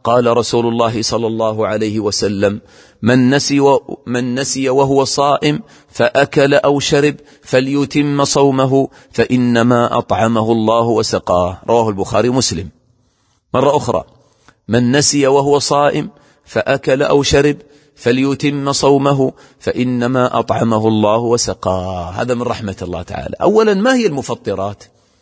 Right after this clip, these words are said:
الأكل والشرب أو أي شيء يغذي الجسم. واحد يروح المستشفى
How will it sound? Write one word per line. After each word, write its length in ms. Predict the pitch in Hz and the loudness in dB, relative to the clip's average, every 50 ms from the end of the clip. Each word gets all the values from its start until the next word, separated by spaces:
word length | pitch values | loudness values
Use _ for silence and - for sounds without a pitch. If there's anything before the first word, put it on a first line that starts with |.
| _ _ _ _ _ _ _ _ _ _ - - _ - | _ _ _ _ _ _ _ _ _ _ -20 -6 _ -4
الأكل 360 | 190 - - 202 - 170 135 | 0 0 0 0 0 -2 -2
والشرب 400 | 123 110 - - 160 170 226 226 - _ _ _ _ _ _ | -2 -4 -4 -2 -2 -2 -2 -4 -10 _ _ _ _ _ _
أو 180 | 135 156 156 - | 0 0 2 2
أي 140 | 202 233 240 | 0 0 0
شيء 200 | - - 196 175 | 0 0 -2 -2
يغذي 500 | 165 147 131 127 175 170 139 117 104 127 | 0 -2 0 0 -2 -2 -2 -4 -4 -4
الجسم. 480 | 110 104 90 113 110 - - 135 147 - - _ _ _ _ _ _ _ _ _ _ _ _ _ _ _ _ _ _ _ _ | -4 -2 -4 -4 -4 -2 -4 -4 -6 -8 -12 _ _ _ _ _ _ _ _ _ _ _ _ _ _ _ _ _ _ _ _
واحد 260 | 120 123 120 127 123 | 0 0 0 -2 -4
يروح 220 | 127 123 131 - 135 | -4 -4 -4 -4 -6
المستشفى 600 | 123 120 117 - - 135 127 - - 139 139 139 | -6 -6 -8 -8 -8 -8 -8 -6 -4 -4 -4 -4